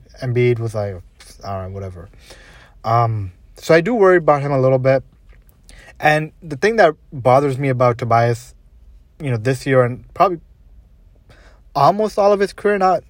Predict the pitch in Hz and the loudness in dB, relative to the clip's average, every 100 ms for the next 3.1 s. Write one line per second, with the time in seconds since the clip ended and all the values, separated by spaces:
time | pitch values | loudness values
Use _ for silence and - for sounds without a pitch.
0 | - - - 190 190 127 127 - - _ | -20 -20 -6 -4 -2 -4 -10 -16 -20 _
1 | _ _ _ - - - 190 185 180 196 | _ _ _ -20 -20 -16 -14 -2 0 2
2 | - 139 131 - 123 120 127 123 120 120 | 0 -2 -2 -4 0 0 0 0 2 2
3 | 120 | 0